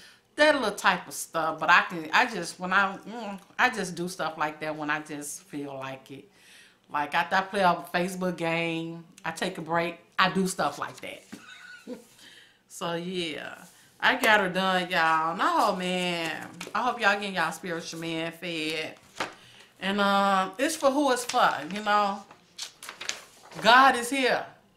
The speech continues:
And, uh, everybody ain't, everybody don't be feeling God on that level. You know what I'm saying? Everybody don't be feeling our Heavenly Father on that level. But it's who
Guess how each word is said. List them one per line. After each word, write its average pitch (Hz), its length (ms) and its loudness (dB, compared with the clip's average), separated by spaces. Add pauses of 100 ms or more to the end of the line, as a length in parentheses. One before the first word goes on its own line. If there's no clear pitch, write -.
(500)
And, 190 220 -2
uh, 180 560 6
everybody 226 680 6
ain't, 226 280 -4 (540)
everybody 269 480 4
don't 262 160 0
be 269 80 -4
feeling 302 340 4
God 208 320 10
on 196 160 2
that 180 240 0
level. 151 320 0
You 214 160 -8
know 226 160 2
what 233 140 0
I'm 233 100 -6
saying? 226 300 -6
Everybody 233 340 0
don't 233 140 -2
be 240 60 -8
feeling 240 360 -2
our 226 140 6
Heavenly 226 320 -2
Father 247 420 2
on 190 160 0
that 185 180 0
level. 180 320 2
But 180 220 -2
it's 240 260 -12
who 269 380 -8